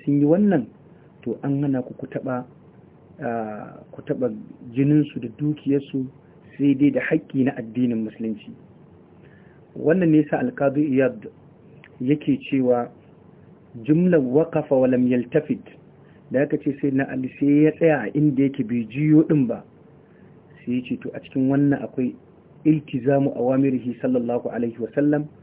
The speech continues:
wato akwai riko da umarnin manzon Allah sallallahu alaihi wa sallam, wal akhdhu bi zahiriha, sannan kuma da riko da zahirin wannan umarnin, ma amkana gwargwadon ikon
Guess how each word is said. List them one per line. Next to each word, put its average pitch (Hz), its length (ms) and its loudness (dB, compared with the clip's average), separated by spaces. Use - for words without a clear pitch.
wato 117 300 -2
akwai 139 260 0
riko 139 500 0
da 123 100 -8
umarnin 120 380 -2
manzon 123 280 -2
Allah 127 260 -4
sallallahu 123 440 -4
alaihi 123 220 -8
wa 117 160 -10
sallam, 127 360 0
wal 120 420 -2
akhdhu 151 340 -2
bi 123 120 -2
zahiriha, 156 580 2
sannan 131 240 0
kuma 147 200 2
da 127 100 0
riko 139 340 0
da 127 140 0
zahirin 143 520 4
wannan 131 340 2
umarnin, 117 460 -2
ma 120 240 -2
amkana 135 360 -2
gwargwadon 113 460 -4
ikon 131 220 -8